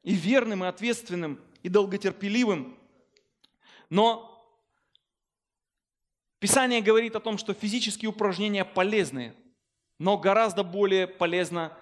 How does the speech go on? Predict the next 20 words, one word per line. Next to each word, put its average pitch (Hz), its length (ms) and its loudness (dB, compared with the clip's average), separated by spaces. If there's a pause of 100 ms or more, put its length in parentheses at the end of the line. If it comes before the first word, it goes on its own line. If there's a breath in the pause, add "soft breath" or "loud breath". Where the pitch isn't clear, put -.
(160)
благочестие, 185 840 0
то - 160 -10
есть 147 240 -8
духовное 214 540 0
упражнение, 135 680 -6 (300 loud breath)
когда 180 300 0
мы 240 560 -2 (220 loud breath)
возрастаем 214 1000 0
и 175 380 -4 (420 loud breath)
преображаемся 202 800 2
в 185 60 -2
образ 196 300 2
Христа 185 560 0
духовно, 151 680 -2 (180)
да? 196 360 -4 (1400 soft breath)
Поэтому, 202 500 0 (200)
э, 165 440 -2 (1600)
говоря 220 460 4
о 202 200 -2
силе, 277 800 -2